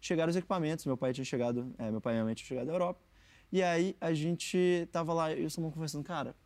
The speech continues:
é dezembro, não vai ter vídeo pra gente fazer, a gente vai ficar com todos os equipamentos que nunca usamos eles, podia testar, né?" Aí o Samuel lembrou, "Cara, vai ter a final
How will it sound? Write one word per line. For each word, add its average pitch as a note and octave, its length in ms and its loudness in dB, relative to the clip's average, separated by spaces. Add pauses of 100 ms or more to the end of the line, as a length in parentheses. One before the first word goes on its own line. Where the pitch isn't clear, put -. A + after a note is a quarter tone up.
(240)
é D3 120 -8
dezembro, B2+ 540 -2 (540)
não F3 140 -2
vai F3 100 0
ter D3 120 -2
vídeo A#2+ 180 0
pra A#2+ 100 -4
gente A#2+ 140 -4
fazer, G#2+ 260 -2
a G#2+ 40 -2
gente A2+ 100 -2
vai B2+ 80 -6
ficar C3 180 -6
com - 60 -16
todos E3+ 180 -2
os E3+ 120 -4
equipamentos C3 380 0
que - 100 -2
nunca F3 240 0
usamos B2+ 280 0
eles, B2 300 -2 (120)
podia D3+ 200 0
testar, E3 480 -6
né?" C3 120 -2 (840)
Aí D3+ 120 0
o D#3 40 0
Samuel E3 220 -2
lembrou, D3+ 200 2
"Cara, D#3+ 200 0
vai D3 120 0
ter F3 100 -4
a - 20 -4
final D#3+ 480 -2